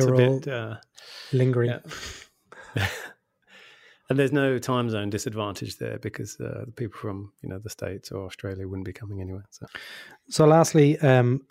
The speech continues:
Speaker 1: without sounding like a salesperson, but, um, we do have, uh, opportunities to sponsor the conference, and it's really, really important for us to, to get some sponsorship.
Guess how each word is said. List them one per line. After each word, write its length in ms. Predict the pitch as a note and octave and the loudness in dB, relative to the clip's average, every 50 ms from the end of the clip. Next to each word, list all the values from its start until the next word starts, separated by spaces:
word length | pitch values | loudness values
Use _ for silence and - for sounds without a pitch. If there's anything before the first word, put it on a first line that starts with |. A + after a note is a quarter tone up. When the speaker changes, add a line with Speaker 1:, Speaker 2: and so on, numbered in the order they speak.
| _ _ | _ _
Speaker 1:
without 360 | - D3 C3+ C3+ C3 C3 C3 - | 4 6 8 8 8 6 4 0
sounding 360 | - - C#3 C3 C3 C3 B2+ | 2 4 6 6 6 6 6
like 180 | B2 A#2+ - | 4 4 2
a 60 | - A#2+ | 0 2
salesperson, 720 | - D3 C3+ C3 C3+ B2 - - C3 B2+ - - C3 B2 | 4 6 8 8 6 6 4 4 4 4 4 2 0 0
but, 340 | A#2 - C3 A#2+ A#2+ - - | 2 4 4 4 4 2 0
um, 380 | D#3+ D#3 B2 A#2 A2+ G#2 A2 B2 D3+ E3+ | 0 2 2 2 2 0 -2 -4 -4 0
we 140 | B2+ B2 A#2+ | 0 0 2
do 300 | A2 - C#3 C#3 C#3+ D3 | 4 4 6 6 6 6
have, 540 | B2+ A#2+ B2+ B2 B2 A#2+ A#2 A#2 A2 - - _ - - - - - - - _ - | 4 4 4 4 4 4 2 0 -4 -8 -16 _ -20 -20 -20 -20 -20 -20 -12 _ 0
uh, 460 | C3+ A2 G#2+ G#2+ G#2+ G#2+ A#2 B2+ C3 C#3 | 2 2 2 2 2 0 0 -2 -2 0
opportunities 600 | D3+ C#3+ C#3 C3 - C3+ C3 B2+ B2 B2 A#2+ - | 0 2 2 2 4 4 4 4 4 2 0 -2
to 100 | - C3 | -2 -2
sponsor 640 | - - - C#3 C3 C3+ C3 - - C#3+ B2 - _ _ _ _ - | 0 2 4 4 4 4 2 2 0 0 0 -2 _ _ _ _ -4
the 80 | C3+ | -2
conference, 520 | - - C3 B2 A#2+ - D3 C#3+ - - - - - - - - - - - - | 2 2 2 2 2 -2 -4 -4 -4 -6 -8 -8 -16 -20 -18 -18 -18 -16 -6 0
and 80 | - C#3 | 2 2
it's 140 | B2 - - | 2 6 6
really, 160 | D3+ C#3+ C3+ | 6 8 8
really 80 | C3 | 6
important 480 | B2 A2+ - B2+ B2 B2 - C3 A#2+ - - - - G3 - | 6 6 4 4 4 4 2 0 -2 -2 -4 -8 -10 -10 -6
for 100 | - - | 0 0
us 120 | B2 - - | 0 0 2
to, 240 | - B2+ B2+ C#3+ | 2 2 2 2
to 120 | D3+ - C#3 | 2 2 2
get 140 | C3 B2+ - | 2 2 2
some 120 | - D3+ | 0 -4
sponsorship. 600 | - - - C3 B2+ - - - - C3 B2+ - | 0 2 2 2 2 2 0 0 0 0 0 -2